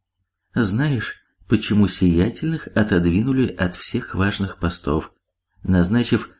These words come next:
на синекуры в колониях и отдалённых провинциях?" Не было никаких причин скрывать свою осведомлённость в этом вопросе.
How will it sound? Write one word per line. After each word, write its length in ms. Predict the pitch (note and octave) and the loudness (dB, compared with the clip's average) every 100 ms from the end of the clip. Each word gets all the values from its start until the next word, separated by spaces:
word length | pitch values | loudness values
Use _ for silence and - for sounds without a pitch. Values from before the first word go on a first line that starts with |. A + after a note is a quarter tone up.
| _ - | _ 0
на 200 | G2+ F#2 | 2 2
синекуры 560 | F2+ G2 F2+ A2+ G#2 | 4 4 4 2 2
в 100 | F2 | 0
колониях 480 | - G#2+ D3+ D#3 - | -2 -2 -2 -2 -4
и 180 | - B2+ | -2 0
отдалённых 680 | A2 G#2 A#2 B2+ B2+ A#2 - | 0 -2 -2 -2 -2 -4 -4
провинциях?" 760 | A#2 G#2+ G2 D2+ - G#1+ - _ _ _ _ _ _ _ _ _ _ | 0 2 2 2 -4 -8 -8 _ _ _ _ _ _ _ _ _ _
Не 260 | - B1 A2 | -6 -2 0
было 220 | D#3 D#3+ | 2 0
никаких 480 | D3 C3+ C3 C3+ - | 0 -2 -2 -4 -2
причин 300 | A#2 - C3+ | -2 0 -2
скрывать 520 | - G2+ G2+ C3+ A#2+ | 0 0 0 0 -2
свою 360 | - G2+ A#2+ - | -2 0 0 -2
осведомлённость 920 | G#2+ - G2 F#2+ F2 G2+ D3 C#3 C3 A2 | -6 -2 0 2 2 2 0 -2 -4 -2
в 60 | |
этом 240 | A#2+ A#2 G#2 | -4 -4 -6
вопросе. 640 | F2+ - D#2+ - - | -4 -2 -2 -2 -10